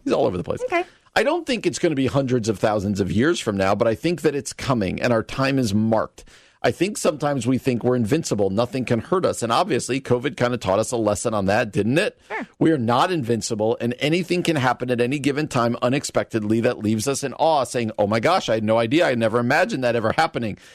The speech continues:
Speaker 1: And it can and will happen, it's just a matter of time." And he goes on to talk about very end timesy stuff,
Speaker 2: Mm.
Speaker 1: right? Like, uh, Jesus is about to come back. Uh, a lot of things are falling into place.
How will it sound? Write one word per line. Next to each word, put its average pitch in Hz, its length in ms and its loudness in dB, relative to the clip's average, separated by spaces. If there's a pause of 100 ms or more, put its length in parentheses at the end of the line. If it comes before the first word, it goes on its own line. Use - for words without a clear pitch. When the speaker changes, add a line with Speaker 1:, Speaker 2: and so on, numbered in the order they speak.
(300)
Speaker 1:
And 131 120 2
it 147 160 -4
can 214 340 0
and 156 260 0
will 147 220 2
happen, 120 340 0
it's 113 160 -4
just - 520 -2 (380)
a 143 80 2
matter 113 320 2
of 104 100 -2
time." 127 300 0
And 117 80 2
he 135 80 2
goes 151 280 2
on 240 380 0
to 240 100 -2
talk 165 340 0
about 131 340 0
very 180 540 0
end 156 340 0
timesy 117 640 0
stuff, - 480 -4
Speaker 2:
Mm. 208 180 -2
Speaker 1:
right? 156 260 2
Like, 143 340 -2 (480)
uh, 120 280 2
Jesus 160 600 -2
is 147 260 -2
about 135 440 0
to 127 80 -8
come 110 320 -2
back. 147 540 0 (320)
Uh, 107 340 2 (100)
a 135 60 4
lot 139 280 4
of 156 140 0
things 156 480 0
are 127 180 0
falling 135 640 0
into 117 320 0
place. 175 720 0